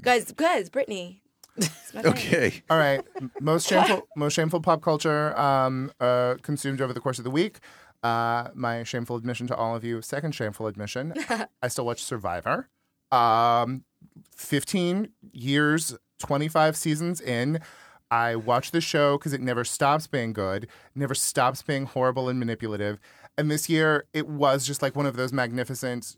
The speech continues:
Speaker 3: years that, like, a nice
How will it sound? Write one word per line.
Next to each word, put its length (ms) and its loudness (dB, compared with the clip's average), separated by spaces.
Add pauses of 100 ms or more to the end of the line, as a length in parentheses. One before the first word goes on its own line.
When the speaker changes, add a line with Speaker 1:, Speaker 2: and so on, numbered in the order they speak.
Speaker 3:
years 460 -2 (380)
that, 160 0
like, 360 -2 (400)
a 60 -2
nice 640 -4